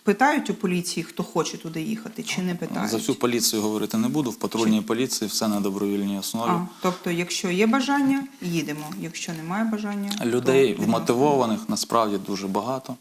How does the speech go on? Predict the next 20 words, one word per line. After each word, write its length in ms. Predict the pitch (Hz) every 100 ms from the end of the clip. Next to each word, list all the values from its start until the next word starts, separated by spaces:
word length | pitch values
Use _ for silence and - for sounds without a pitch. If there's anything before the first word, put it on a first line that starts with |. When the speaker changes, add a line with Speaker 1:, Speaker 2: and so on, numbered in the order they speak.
| _
Speaker 1:
Мгм. 380 | 185 180 185 180 170
Speaker 2:
дуже 200 | 98 95
багато, 560 | 95 113 127 - 101 -
є 260 | 98 92 92 -
список 440 | - - - 101
відповідний. 600 | 101 - 98 98 95 92 92
Е, 180 | 50 - 92 - - - - - - - _
ці 160 | - 101
поїздки 400 | 101 101 98 98
відбуваються 480 | 98 101 101 95 95
на 80 | 95
ротаційній 500 | 95 95 101 101 95
основі, 360 | - 147 139 135 - _ -
ось, 380 | 101 95 - -
і 40 |
Speaker 1:
Мгм. 520 | 101 117 123 202 196 190 - - - - -
Speaker 2:
ми 280 | 95 95 95 95
заміщаємо 600 | 95 92 90 85 95 92 - _ _ 101
людей, 280 | 92 98 95
які 300 | - -